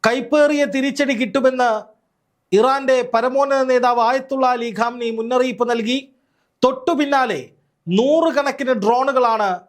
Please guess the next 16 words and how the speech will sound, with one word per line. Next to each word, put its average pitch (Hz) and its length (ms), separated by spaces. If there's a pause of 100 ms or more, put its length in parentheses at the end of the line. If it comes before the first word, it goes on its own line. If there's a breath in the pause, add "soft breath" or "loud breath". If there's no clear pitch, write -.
(120)
ഇസ്രായേലിനെ 262 560
ലക്ഷ്യമാക്കി 233 680
നീങ്ങിയത്. 190 500 (880)
ഈ 202 180
ഡ്രോണുകളെല്ലാം 262 960 (180)
തകർത്തു 269 420
എന്ന് 254 320
ഇസ്രായേൽ 247 380
അവകാശപ്പെടുമ്പോഴും 240 1040 (540)
അതുമായി 269 360
ബന്ധപ്പെട്ട 262 500 (320)
കൃത്യമായ 277 480
വിവരങ്ങൾ 240 600 (180)
ഇപ്പോഴും 247 580 (160)
പുറത്തു 262 320
വരുന്നില്ല. 185 480